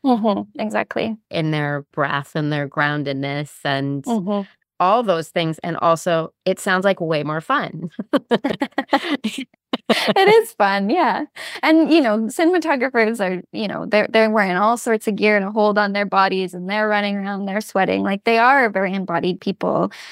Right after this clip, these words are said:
Speaker 1: Um, and I've seen so much of it. Like, I'm not, not to say that it doesn't exist, but, you know, when we see those action films or when we see these things that, where the camera is really in it, like, you feel it in a different way. It's,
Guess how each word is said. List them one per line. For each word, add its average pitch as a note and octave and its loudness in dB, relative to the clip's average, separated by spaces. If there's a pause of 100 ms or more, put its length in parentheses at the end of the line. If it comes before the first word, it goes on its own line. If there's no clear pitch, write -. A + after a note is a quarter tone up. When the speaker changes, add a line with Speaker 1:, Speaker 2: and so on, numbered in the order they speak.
(320)
Speaker 1:
Um, D#3+ 2
and C3+ 0
I've G3 0
seen A#3 2
so F3+ -2
much F3+ -6
of F3+ -4
it. - 0
Like, E3+ -2
I'm - -4
not, F#3+ -2
not F#3+ -4
to - -12
say G3 -2
that F#3 0
it F3 -2
doesn't F#3 0
exist, - -2
but, - -2 (440)
you A3 -6
know, G#3 -6
when G3+ -2
we G#3+ 2
see A#3+ 0
those A3+ 4
action G3+ 2
films G3 -2
or G3 0
when G3 0
we G#3 2
see A3+ 2
these G#3 2
things G3 -2
that, G3 -6 (100)
where G#3 0
the G3+ -4
camera G3+ -4
is G3 -8
really G#3 2
in G#3+ -2
it, - -8 (280)
like, G3 -4
you A3 2
feel D#4+ 2
it - 0
in G3 -2
a G3 -2
different G#3 -6
way. D4 -2
It's, - -8